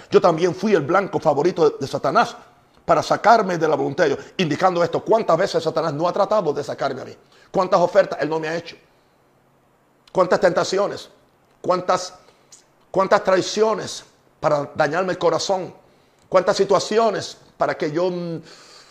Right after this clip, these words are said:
uh, o sea, no, no quiera seguir con esta, "Yo no merezco esto, ¿por qué me hacen esto?". No, Jesús me dice, "Tranquilo, yo también fui el blanco favorito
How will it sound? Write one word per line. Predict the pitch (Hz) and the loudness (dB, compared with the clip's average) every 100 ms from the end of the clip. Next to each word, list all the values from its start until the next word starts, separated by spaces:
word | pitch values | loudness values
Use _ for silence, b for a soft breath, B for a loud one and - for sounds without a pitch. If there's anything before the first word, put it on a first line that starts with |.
| - | -6
uh, | 277 277 233 185 151 120 | -2 2 2 2 -2 -4
o | 139 | -10
sea, | - 170 147 | -6 -4 -4
no, | 151 - B | -6 -10 B
no | 196 233 | 0 2
quiera | 233 214 165 | 2 2 0
seguir | - 170 180 - | -4 -2 -4 0
con | 165 | 0
esta, | 160 160 147 | 0 -8 -4
"Yo | 131 269 | 2 2
no | 294 | 2
merezco | 277 247 226 220 | 0 0 0 0
esto, | 220 208 | 0 -2
¿por | 214 | -2
qué | 240 | -4
me | 294 | 0
hacen | 269 240 240 | 0 0 -2
esto?". | 240 - 202 202 180 123 - | -2 -2 -2 -2 -2 -8 -14
No, | 127 147 - - | -12 -12 -12 -16
Jesús | - 156 | -8 -4
me | 156 | -2
dice, | 160 156 | -4 -2
"Tranquilo, | 170 165 240 240 165 - B B - | -4 -2 0 2 2 -2 B B -6
yo | 151 | -2
también | 175 170 170 190 | -2 -2 -4 -6
fui | - 180 | 2 2
el | |
blanco | 160 175 175 175 | 4 0 0 0
favorito | 165 170 175 190 165 - | 2 2 2 0 -4 -4